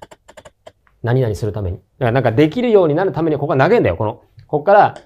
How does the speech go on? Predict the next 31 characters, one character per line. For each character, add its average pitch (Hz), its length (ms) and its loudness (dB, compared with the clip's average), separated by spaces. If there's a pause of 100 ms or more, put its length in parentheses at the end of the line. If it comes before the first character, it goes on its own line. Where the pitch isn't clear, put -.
(160)
何 185 260 0
々 226 240 0
で 139 160 0
き 233 140 -6
る 226 80 -4
よ 214 140 4
う 185 40 2
に 160 60 2
な 180 120 4
る 208 100 2
た 165 120 0
め 202 140 2
に 202 160 4
は、 233 500 4 (300)
私 131 380 2
た 120 120 -2
ち 127 120 -4
は 120 140 2
言 131 220 2
語 117 120 2
が 113 100 0
必 127 220 -6
要 117 120 0
で 135 100 -2
す 180 120 -6
っ 240 40 -6
て 190 140 -6
い 107 60 -6
う 87 40 -8
文 80 180 -12
章。 - 120 -20